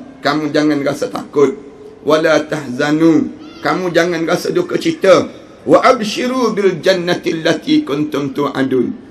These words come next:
Kabar gembira pada, daripada Allah terhadap syurga yang telah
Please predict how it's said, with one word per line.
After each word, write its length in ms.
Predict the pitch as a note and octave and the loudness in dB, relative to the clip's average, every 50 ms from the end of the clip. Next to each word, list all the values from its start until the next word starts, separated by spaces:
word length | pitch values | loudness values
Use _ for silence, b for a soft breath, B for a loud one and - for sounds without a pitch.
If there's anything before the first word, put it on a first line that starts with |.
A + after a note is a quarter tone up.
| - - - | -20 -12 -2
Kabar 400 | - F3+ F3 E3 F#3 F3 E3+ D3 | 0 0 2 4 2 2 2 2
gembira 480 | F3 E3 D#3+ E3 E3+ F3 E3+ D#3 C#3+ - | 0 0 4 4 4 4 4 2 0 0
pada, 320 | - - D3 D3+ - - - - - | 0 -2 -4 -4 -6 -12 -16 -18 -16
daripada 480 | - C#3 D#3+ D#3 - D#3+ D#3 D#3 D#3+ - | -6 -6 -6 -2 0 0 0 0 0 0
Allah 320 | D#3 D3+ C#3+ D#3+ G3+ A3+ A#3 - B B B B B - | 0 0 2 2 2 2 0 -4 B B B B B 0
terhadap 480 | E3 - - F#3+ G#3+ A3+ B3+ B3+ - - | 0 0 0 0 -2 -2 -2 -4 -4 -8
syurga 560 | - - C4+ C#4+ D4+ C#4 A#3 G#3+ C4 B3+ G#3 | -8 -8 -6 -6 -6 -6 -2 2 4 4 4
yang 240 | F3+ G3+ F#3+ F3+ - | 4 2 0 0 0
telah 160 | - F#3 E3+ | -2 -2 -2